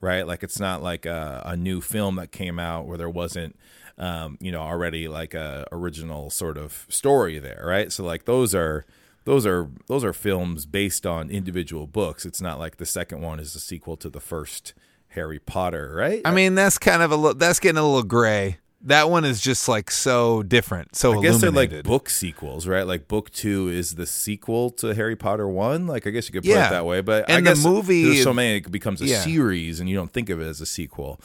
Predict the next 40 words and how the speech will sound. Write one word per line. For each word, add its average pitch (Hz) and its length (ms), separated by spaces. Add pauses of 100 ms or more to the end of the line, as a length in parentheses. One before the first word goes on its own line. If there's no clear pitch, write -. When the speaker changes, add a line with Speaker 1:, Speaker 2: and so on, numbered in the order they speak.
(320)
Speaker 1:
you 87 80
know? 80 180
But 87 100
I - 20
guess 92 180
that's 95 180
the 98 60
same 98 300
as, 95 120
like, 101 380
you 104 100
know, 98 140
Back 98 220
to - 80
the 110 40
Future 87 480
or, 82 80
like, 87 220
Rocky, 107 320
when 80 100
there's, 82 140
like, 82 140
a 80 40
lot 90 280
of 73 100
'em. 73 140
It's - 120
like, 82 140
oh, 87 140
now 92 160
this 92 160
becomes 85 400
a 71 40
series 92 600
of 71 80
films 67 360
or 71 60
something - 240
like 58 140
that. - 240